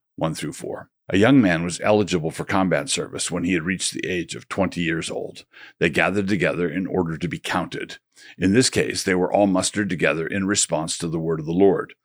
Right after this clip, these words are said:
Showing up was not optional. But it is quite striking that actual military service was not required. The deferments were available and extraordinarily broad. For example,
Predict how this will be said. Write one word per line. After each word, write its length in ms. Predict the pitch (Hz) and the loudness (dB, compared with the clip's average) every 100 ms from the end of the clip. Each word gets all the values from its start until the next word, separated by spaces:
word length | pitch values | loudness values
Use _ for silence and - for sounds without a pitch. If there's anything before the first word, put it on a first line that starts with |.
| _ - - | _ -20 -12
Showing 440 | - - 98 101 82 | 0 2 4 4 2
up 240 | 71 - - | 0 -4 -6
was 320 | - 87 - | 0 2 2
not 240 | 87 73 - | -2 -2 -4
optional. 640 | 69 - - - - - _ _ _ _ - - | -4 -4 -6 -10 -14 -20 _ _ _ _ -20 0
But 80 | 127 | 4
it 80 | 127 | 4
is 140 | 101 | 2
quite 260 | - 139 135 | 2 2 4
striking 540 | - 113 101 - 90 | 2 4 4 4 -2
that 140 | 90 - | -2 0
actual 360 | 117 131 - 90 | 0 0 2 2
military 480 | 90 87 - 80 | 4 2 0 -2
service 460 | - - 101 - - | 2 2 0 -2 -6
was 180 | - - | -4 -4
not 220 | 85 - | -6 -6
required. 600 | - 110 107 87 - - - - - - | -2 0 2 0 -4 -12 -20 -20 -20 -2
The 80 | 143 | 0
deferments 600 | 160 - 127 98 87 - | 0 2 2 2 0 -2
were 160 | 87 85 | 0 2
available 560 | 82 110 82 78 95 - | 4 4 4 2 0 -2
and 120 | 90 | -4
extraordinarily 800 | - - 90 98 92 92 87 78 | -4 -2 0 2 2 2 0 0
broad. 520 | 85 87 80 - - _ _ - - | 0 2 2 -4 -14 _ _ -20 -6
For 120 | - 95 | 0 2
example, 500 | 82 117 110 73 | 4 2 2 0